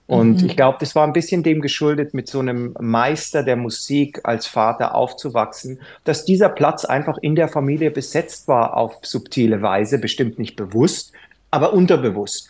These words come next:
Speaker 1: Ja, Musik war Shankar Lals Thema, Mitalis Papa. Und als Guru Jagat Mitali diese direkte Aufgabe gegeben hat und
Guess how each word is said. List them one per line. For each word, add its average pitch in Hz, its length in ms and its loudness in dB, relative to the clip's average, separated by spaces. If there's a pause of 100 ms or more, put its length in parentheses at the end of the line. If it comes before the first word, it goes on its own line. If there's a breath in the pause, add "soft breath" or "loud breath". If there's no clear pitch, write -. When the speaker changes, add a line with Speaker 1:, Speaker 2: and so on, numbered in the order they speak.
(160 soft breath)
Speaker 1:
Ja, 269 140 2
Musik 233 480 0
war 185 260 4 (300)
Shankar 147 640 -2 (120)
Lals 127 680 0
Thema, 120 440 -2
Mitalis 117 440 -4
Papa. 117 380 -4 (460 soft breath)
Und 131 640 4 (720)
als 156 300 0
Guru 175 180 4
Jagat 190 480 0
Mitali 165 520 0
diese 131 580 0 (880)
direkte 156 640 0 (160)
Aufgabe 123 600 0
gegeben 110 520 -4
hat - 200 -8 (440 soft breath)
und 143 300 2